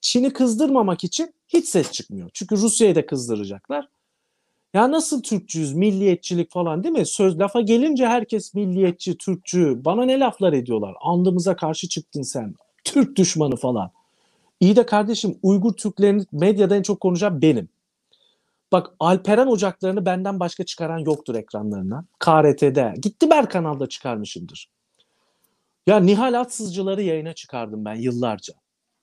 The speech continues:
Ne kadar Türkçü varsa. En çok ben çıkardım. İyi Parti benim K R T'de kanalımda, benim programlarımda kuruldu. Hani M H P'den kopan milliyetçilere ben sesi oldum. Yıllarca o süreçte.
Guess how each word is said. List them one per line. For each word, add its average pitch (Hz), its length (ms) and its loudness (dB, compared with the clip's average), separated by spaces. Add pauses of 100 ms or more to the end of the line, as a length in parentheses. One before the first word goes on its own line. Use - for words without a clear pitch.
(100)
Ne 254 100 0
kadar 233 300 2
Türkçü - 340 -8
varsa. 123 320 -6 (560)
En 320 200 2
çok 269 260 -2
ben 214 140 2
çıkardım. 135 540 -8
İyi 233 200 4
Parti 247 340 -2
benim 233 200 2 (160)
K 208 220 2
R 214 120 -2
T'de 214 220 -4
kanalımda, 190 520 -4
benim 190 140 -2
programlarımda 196 760 -4
kuruldu. 147 600 -4 (760)
Hani 147 320 4 (320)
M 156 380 2
H 196 100 4
P'den 226 260 4
kopan 208 360 0
milliyetçilere 220 880 0
ben 269 140 2
sesi 196 300 -4
oldum. 117 340 -6 (540)
Yıllarca 185 640 2 (260)
o 175 120 0
süreçte. - 580 -10